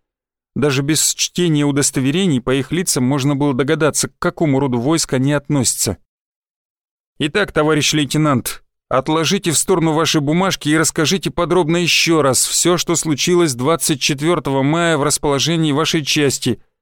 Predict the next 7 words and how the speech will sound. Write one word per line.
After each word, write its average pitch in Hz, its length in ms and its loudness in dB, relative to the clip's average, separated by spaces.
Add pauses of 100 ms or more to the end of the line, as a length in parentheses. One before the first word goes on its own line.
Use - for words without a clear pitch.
(180)
Только 156 260 -2
факты 147 520 -2 (240)
и 131 220 0
больше 143 320 0
ничего", — 147 340 0
скомандовал 127 560 0
майор. 123 320 0